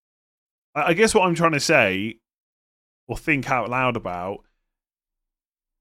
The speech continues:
is if you do a hit from Mbeumo to someone else, what could be affected by the press conference news tomorrow? Maybe not a huge amount, but you never know. You <laughs> never know.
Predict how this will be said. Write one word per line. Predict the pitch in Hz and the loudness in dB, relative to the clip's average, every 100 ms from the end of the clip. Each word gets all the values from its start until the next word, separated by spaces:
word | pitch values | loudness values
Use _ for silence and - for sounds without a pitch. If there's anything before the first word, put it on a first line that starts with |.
| _ - | _ -2
is | 131 | 2
if | 170 170 | 2 0
you | 175 | 2
do | 180 | 4
a | 170 | 4
hit | 170 160 | 2 -2
from | 147 147 | -2 -2
Mbeumo | 135 143 143 135 131 123 | 0 4 4 4 0 -2
to | - | -4
someone | - 131 123 | -4 -2 -2
else, | 117 87 101 113 - _ _ _ _ _ _ _ - | -2 -2 -6 -8 -10 _ _ _ _ _ _ _ -12
what | 120 151 180 - | 2 6 6 2
could | - 170 | -2 2
be | 160 | 4
affected | 151 - 151 - 123 | 2 0 -4 -4 -6
by | 120 | -6
the | 117 | -4
press | 135 120 | -4 -4
conference | - 117 113 120 | -6 -6 -8 -6
news | 120 117 | -6 -6
tomorrow? | 110 120 127 139 - | -6 -2 -2 -2 -8
Maybe | 139 147 165 190 202 180 | -8 -2 0 0 0 0
not | 160 127 | 0 -2
a | 113 | -4
huge | - 127 107 | 0 0 0
amount, | 101 110 123 | -6 -6 -2
but | 156 | -2
you | |
never | 170 185 | 0 0
know. | 165 123 92 _ _ _ | 0 -2 -4 _ _ _
You | 135 | -4
<laughs> | 139 123 | -4 2
never | 175 151 | 2 2
know. | 135 104 | 0 -2